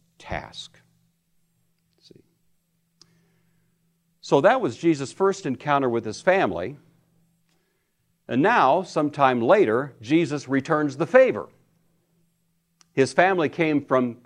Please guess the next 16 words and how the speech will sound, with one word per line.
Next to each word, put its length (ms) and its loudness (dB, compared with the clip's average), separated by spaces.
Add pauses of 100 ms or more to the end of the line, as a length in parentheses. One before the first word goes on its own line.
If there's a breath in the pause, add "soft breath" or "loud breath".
Capernaum, 800 -2
or 180 -2
I'm 100 0
sorry, 200 0
came 240 -2
from 160 -4
Nazareth 500 -2
to 100 -10
Capernaum. 540 -2
Now 160 2
Jesus 500 -6 (480 soft breath)
goes 360 4
from 340 -4 (160)
Capernaum 600 -8
back 340 -8
to 360 -8